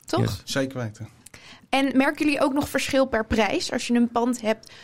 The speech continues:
Speaker 1: van tweeënhalve ton of juist een pand van, eh, van zes ton, dat je aanpak ook anders is?
Speaker 3: Ja, nee, zeker weten. Je hebt ook een andere doelgroep. Dus iedere doelgroep benader je weer op z'n,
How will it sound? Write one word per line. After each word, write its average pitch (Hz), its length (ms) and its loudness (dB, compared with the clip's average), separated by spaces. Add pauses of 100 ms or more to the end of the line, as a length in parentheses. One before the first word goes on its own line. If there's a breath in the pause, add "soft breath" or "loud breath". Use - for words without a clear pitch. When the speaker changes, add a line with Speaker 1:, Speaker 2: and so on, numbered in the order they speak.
(100)
Speaker 1:
van 233 180 -2
tweeënhalve 226 580 2
ton 247 340 -2 (220 loud breath)
of 226 120 -8
juist 220 220 2
een 226 100 0
pand 220 240 0
van, 214 260 0
eh, 214 140 0
van 226 180 2
zes 269 280 0
ton, 285 260 -2
dat 262 180 -2
je - 100 -2
aanpak 262 400 0
ook 262 140 2
anders 196 360 -2
is? - 400 -2 (520 soft breath)
Speaker 3:
Ja, - 180 -6
nee, 156 160 0
zeker 151 300 -2
weten. 127 180 -2
Je 175 60 -10
hebt 156 120 -4
ook 143 140 -4
een 151 80 0
andere 139 340 0
doelgroep. 175 440 -4
Dus 139 140 -6
iedere 156 280 -6
doelgroep 147 380 -4
benader 143 360 -2
je 135 60 -2
weer 135 140 -4
op 131 120 -10
z'n, - 120 -10